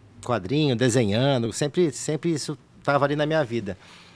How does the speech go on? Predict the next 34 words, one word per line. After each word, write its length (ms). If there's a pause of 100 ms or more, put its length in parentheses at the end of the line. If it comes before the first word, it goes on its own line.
(760)
E 40
eu 80
falei, 200
"Cara, 280
eu 40
vou 100
fazer 300
um 100
exercício, 720
já 140
que 100
é 20
pouca 300
película, 800
vou 120
fazer 260
um, 200 (160)
um 60
projeto 540
de 80
animação 680 (960)
que 120
dá 160
pra 100
eu 60
filmar 320
dois, 260
três 240
minutos 420
e 60
ter 120
essa 160
experiência 680
de 380